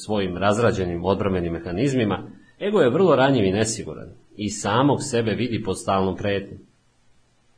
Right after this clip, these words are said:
Ovo se uzgred dešava čak i ako ego s polja izgleda veoma samouvereno.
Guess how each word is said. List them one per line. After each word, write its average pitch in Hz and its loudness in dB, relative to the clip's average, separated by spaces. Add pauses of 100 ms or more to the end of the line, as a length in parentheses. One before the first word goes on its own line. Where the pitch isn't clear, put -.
(200)
Ovo 113 4
se 117 -2
uzgred 107 0
dešava 110 0
čak 156 -4
i 120 0
ako 107 -2
ego 117 2
s - -12
polja 110 2
izgleda 104 0
veoma 95 2
samouvereno. 107 0